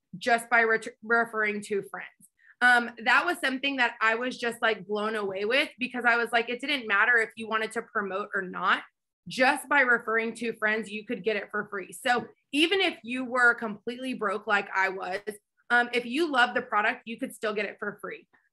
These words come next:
even if you didn't wanna promote it. That was something that I was just im-, immediately, like, lo-, I loved it, right? Um,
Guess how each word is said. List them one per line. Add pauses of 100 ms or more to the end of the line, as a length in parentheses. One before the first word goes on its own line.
(180)
even
if
you
didn't
wanna
promote
it. (100)
That
was
something
that
I
was
just
im-, (100)
immediately,
like,
lo-,
I
loved
it, (120)
right? (300)
Um,